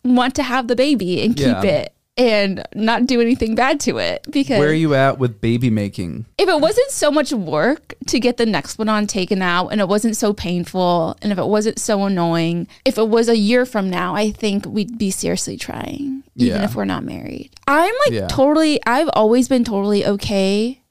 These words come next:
Speaker 1: Recently, I've been totally okay with not even being fully married before having babies.
Speaker 2: Mm-hmm. I have no thoughts or reservations about that.
Speaker 1: So y-,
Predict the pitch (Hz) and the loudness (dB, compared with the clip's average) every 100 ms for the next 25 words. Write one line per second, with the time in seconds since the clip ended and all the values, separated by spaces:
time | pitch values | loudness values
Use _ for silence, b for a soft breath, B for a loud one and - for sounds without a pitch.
0 | _ 226 285 320 - 240 127 170 143 202 | _ 2 4 4 2 -4 -2 -2 0 2
1 | 220 - 190 202 208 196 - 190 196 190 | 0 -2 -4 0 2 0 -2 -2 -2 -2
2 | - - _ _ - 214 202 240 247 240 | -10 -16 _ _ -6 -2 0 0 2 2
3 | 220 196 - 190 190 185 175 180 214 294 | 2 0 -2 0 0 0 0 -2 0 0
4 | 302 _ - 214 - 196 202 190 185 196 | -2 _ -4 -4 -2 -4 -2 -2 -2 -2
5 | 208 - - - 135 127 110 110 - - | -4 -6 -12 -12 -4 -2 -2 -6 -10 -4
6 | 131 120 110 104 104 104 104 101 101 - | -2 0 0 0 -2 -4 -4 -4 -4 -6
7 | 107 - _ - 120 123 117 120 - 123 | -12 -12 _ -14 -10 -10 -8 -10 -10 -12
8 | 127 - - - 117 - _ _ - 294 | -12 -14 -12 -12 -12 -16 _ _ -6 -2